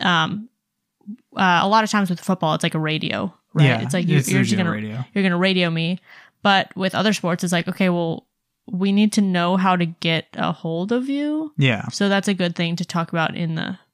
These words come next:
Speaker 1: in the pregame. You're not gonna be, like, waving your hands on the sideline, like,
Speaker 2: Yeah.
Speaker 1: "Come over here." <laughs>
Speaker 2: Help.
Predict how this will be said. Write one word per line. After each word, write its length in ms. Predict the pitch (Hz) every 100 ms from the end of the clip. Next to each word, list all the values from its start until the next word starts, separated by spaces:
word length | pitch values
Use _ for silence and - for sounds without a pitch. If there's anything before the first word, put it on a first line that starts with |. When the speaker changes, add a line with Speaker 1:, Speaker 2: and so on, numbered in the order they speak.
| _ _ _
Speaker 1:
in 140 | 190 170
the 80 |
pregame. 500 | 160 - - 50 196 185 _
You're 120 | 226
not 120 | 220 220
gonna 120 | 262
be, 100 | 240
like, 160 | 196 180
waving 440 | 160 170 180 233 240
your 140 | 226
hands 460 | 208 196 208 208 202
on 100 | 202
the 60 |
sideline, 440 | 190 196 190 190 160
like, 100 | 135
Speaker 2:
Yeah. 340 | 120 107 110 127 - - - _ _
Speaker 1:
"Come 160 | - 247
over 200 | 320 330
here." 320 | 311 302 277
<laughs> 400 | 262 254 214 214
Speaker 2:
Help. 400 | 190 190 180 -